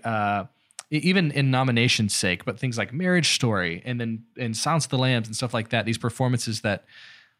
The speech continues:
are phenomenal and unforgettable. But then there's the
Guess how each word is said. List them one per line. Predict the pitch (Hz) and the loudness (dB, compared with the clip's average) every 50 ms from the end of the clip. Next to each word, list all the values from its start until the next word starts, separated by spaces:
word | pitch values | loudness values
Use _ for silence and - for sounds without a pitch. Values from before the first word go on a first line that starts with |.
| _ _ _ _ - | _ _ _ _ 0
are | 120 117 113 110 107 107 110 - _ | 0 2 2 2 0 -2 -4 -6 _
phenomenal | - - - 139 131 127 131 131 127 117 113 104 101 - _ - | -10 -4 -2 2 2 2 2 2 2 0 0 0 -2 -4 _ -4
and | 120 117 110 110 - - | -2 0 0 0 0 0
unforgettable. | 127 120 113 - 123 113 123 127 117 120 110 | 0 0 0 0 0 0 0 0 0 0 -2
But | 117 113 117 | -2 -2 -2
then | 147 151 | 0 0
there's | 156 139 117 - | 0 0 -2 -2
the | 117 120 117 | -4 -6 -8